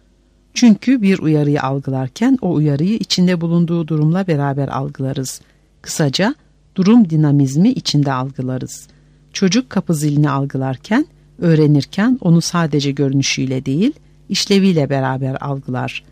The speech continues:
Bu nedenle yanından geçerken çalmak ihtiyacını da duyacaktır.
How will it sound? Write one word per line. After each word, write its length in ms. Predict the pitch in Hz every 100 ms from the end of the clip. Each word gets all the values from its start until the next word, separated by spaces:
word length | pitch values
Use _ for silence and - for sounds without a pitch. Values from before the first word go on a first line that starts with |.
| _ _ _ _ _ _ -
Bu 80 | 254
nedenle 460 | 202 143 139 160
yanından 540 | 247 208 170 170 185 180
geçerken 540 | 143 - 135 - 220
çalmak 460 | 254 180 165 160 -
ihtiyacını 640 | - - 143 135 143 156
da 160 | 220 226
duyacaktır. 760 | 143 135 131 131 - 135 -